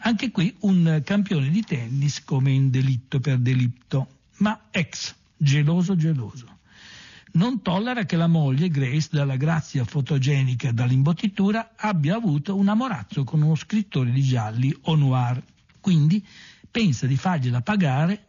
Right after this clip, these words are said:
lui, scrivendo nella realtà un suo noir, che consiste nel far uccidere da un sicario la moglie per vendicarsi. Ma Grace, sarà pure di grazia vestito o svestita, ribalta la situazione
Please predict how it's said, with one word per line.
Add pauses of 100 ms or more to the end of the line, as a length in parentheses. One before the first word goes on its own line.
lui,
scrivendo
nella
realtà
un
suo
noir, (460)
che
consiste
nel
far
uccidere
da
un
sicario
la
moglie
per
vendicarsi. (720)
Ma (280)
Grace,
sarà
pure
di
grazia
vestito
o
svestita,
ribalta
la
situazione